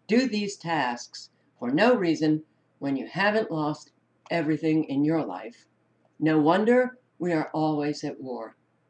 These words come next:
Nobody wants to be friends with a bunch of liars. The lie, guys, it's the lie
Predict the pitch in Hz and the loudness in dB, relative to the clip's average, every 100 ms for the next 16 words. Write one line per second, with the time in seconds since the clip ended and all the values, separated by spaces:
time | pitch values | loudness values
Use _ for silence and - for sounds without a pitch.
0 | _ 139 160 175 185 165 160 - - 151 | _ 0 0 2 0 0 -2 -4 0 0
1 | - 147 127 135 - 123 123 - - 135 | 0 -4 -4 -6 -8 -12 -12 -4 -2 -2
2 | - 139 131 113 113 113 107 - - _ | -4 -10 -10 -12 -12 -14 -16 -18 -20 _
3 | _ _ _ _ _ _ _ - 143 165 | _ _ _ _ _ _ _ -4 0 8
4 | 202 208 160 143 139 139 131 131 135 147 | 10 10 8 6 2 0 -2 -2 -2 -4
5 | - - 185 - - 175 190 190 208 240 | -6 -4 -4 -4 -4 0 2 8 10 10
6 | 214 165 160 156 | 8 8 6 2